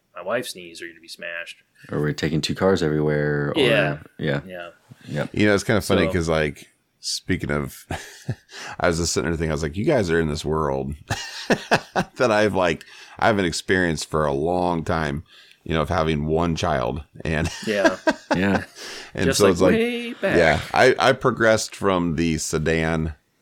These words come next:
Speaker 3: to the
Speaker 1: S U V
Speaker 3: to,
Speaker 1: to
Speaker 3: yeah, well, uh, sedan to minivan.
Speaker 1: minivan.
Speaker 3: Yeah, sedan to minivan to S U V to full-size S U V to
Speaker 1: Con-
Speaker 3: full-size passenger van. So
Speaker 2: Mm-hmm.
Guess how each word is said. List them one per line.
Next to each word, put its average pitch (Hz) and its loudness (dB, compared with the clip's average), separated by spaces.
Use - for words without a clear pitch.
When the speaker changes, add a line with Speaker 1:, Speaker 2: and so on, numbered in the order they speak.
Speaker 3:
to 80 0
the 73 -2
Speaker 1:
S 120 -4
U 104 -6
V 104 -4
Speaker 3:
to, - -2
Speaker 1:
to - 2
Speaker 3:
yeah, 82 4
well, 82 2
uh, 78 2
sedan 90 0
to 85 0
minivan. 82 0
Speaker 1:
minivan. 127 -2
Speaker 3:
Yeah, 73 -2
sedan 87 -2
to 85 -2
minivan 78 -2
to 67 -2
S 76 -2
U 78 -4
V 78 -2
to 71 -4
full-size 92 2
S 82 -2
U 78 -6
V 78 -2
to 71 -4
Speaker 1:
Con- 101 -10
Speaker 3:
full-size 80 0
passenger 76 -4
van. 65 -4
So 71 -2
Speaker 2:
Mm-hmm. 76 -2